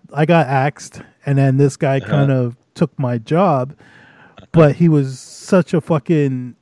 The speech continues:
Speaker 1: idiot. He couldn't even hold on to that job. <laughs>
Speaker 2: Uh-huh.
Speaker 1: And they ended up just, you know,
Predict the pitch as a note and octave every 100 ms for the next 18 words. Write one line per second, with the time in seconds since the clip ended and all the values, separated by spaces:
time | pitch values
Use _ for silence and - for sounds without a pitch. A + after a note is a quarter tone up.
0 | - D#3 D3+ C#3 B2+ - _ _ _ C#3
1 | B2+ F3+ D#3 C#3+ A#2+ D3+ C#3 D3 D#3+ C3+
2 | D3 F3+ C3 A#2 A#2 - - - - -
3 | - _ - F#2+ A2 G#2+ _ - - F#3+
4 | C3+ D3 C#3+ C3 B2+ C3 C#3 C#3 C3+ B2+
5 | _ _ C#3 A#2 D3+ B2+ A#2+ C3